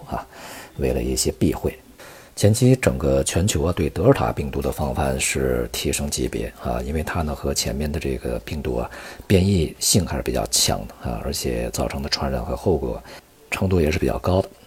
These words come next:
啊。但是这一次啊，奥密克戎呢比德尔塔还要厉害。德尔塔这个病毒尖峰蛋白里边的变异呢，只有十种，我记得啊。那么这个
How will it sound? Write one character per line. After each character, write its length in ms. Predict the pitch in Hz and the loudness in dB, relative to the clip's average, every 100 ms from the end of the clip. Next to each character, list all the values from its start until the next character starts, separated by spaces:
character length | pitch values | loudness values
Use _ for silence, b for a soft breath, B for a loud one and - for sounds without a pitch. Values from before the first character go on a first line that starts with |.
| - | -2
啊。 80 | 64 | 0
但 120 | - 117 | 4 4
是 80 | 120 | 6
这 140 | 135 | 4
一 140 | 67 64 | 4 2
次 340 | - - 57 | 0 0 0
啊， 140 | 55 - - B B B | -4 -8 -20 B B B
奥 120 | - 98 | 4 4
密 140 | 64 | 4
克 160 | - 101 | 4 4
戎 180 | 67 | 4
呢 80 | 90 | -2
比 140 | - 55 | -2 -2
德 140 | - | 0
尔 80 | 95 | 0
塔 180 | - 57 | -2 -4
还 140 | - | -2
要 120 | 60 67 | -2 0
厉 180 | 69 | -2
害。 180 | - - - B B B B B - | -4 -8 -10 B B B B B 8
德 100 | 113 | 10
尔 60 | |
塔 380 | 139 50 - 60 - | 12 8 6 -2 6
这 140 | 143 | 8
个 60 | 107 | 10
病 180 | 113 98 | 8 6
毒 120 | 90 | 4
尖 160 | 110 113 | 6 6
峰 140 | 120 | 8
蛋 180 | 120 80 | 8 6
白 140 | 67 | 2
里 120 | 87 | 0
边 100 | 73 | -2
的 60 | 64 | -2
变 260 | 92 80 80 | 0 0 2
异 100 | 95 | -2
呢， 100 | 67 | -2
只 140 | - | 0
有 280 | 80 58 58 | 0 0 -2
十 400 | 58 - - 80 | 0 0 0 0
种， 180 | 117 60 | 0 0
我 100 | 60 | -4
记 180 | - 73 | -2 -2
得 100 | 52 | -4
啊。 220 | 50 - - - | -8 -12 -16 -12
那 140 | - 67 | -6 -4
么 400 | 64 62 58 - | -2 -2 -4 -4
这 160 | 73 | -4
个 360 | 69 65 62 | -2 -2 -2